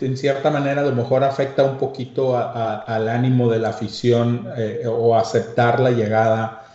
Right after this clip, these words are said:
de, de, de cierto jugador a la afición. Ahorita a los aficionados del América se van a llenar el hocico diciendo de que,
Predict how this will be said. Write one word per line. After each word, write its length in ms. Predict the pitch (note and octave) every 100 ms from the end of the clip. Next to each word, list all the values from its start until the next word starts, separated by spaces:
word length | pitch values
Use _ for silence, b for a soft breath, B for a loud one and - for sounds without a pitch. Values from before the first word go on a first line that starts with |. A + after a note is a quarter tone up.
| B _
de, 300 | A2 G#2 G2
de, 180 | A2 G#2
de 200 | A2 G#2
cierto 320 | - A2+ B2
jugador 400 | - A#2 A2 A#2
a 40 |
la 60 | A2+
afición. 380 | A2 A2 C#3+ A2 B B B B _
Ahorita 840 | A2 G#2 A#2+ B2 F3 - - -
a 220 | - A2 A2+
los 220 | A2 G#2+
aficionados 600 | A2 A#2 - G#2+ A2+ D#3
del 120 | D#3 C3+
América 840 | A2 B2+ C3 C#3+ E3 - - -
se 220 | - - A2
van 240 | G#2+ G#2+
a 80 | C#3+
llenar 680 | C#3 B2+ A#2 A#2+ A#2 A#2+ C3+
el 140 | D3+
hocico 760 | B2+ - - C3+ C3 - - -
diciendo 500 | B2 - A2+ A#2 B2+
de 180 | A#2 -
que, 460 | G#2+ G2+ - -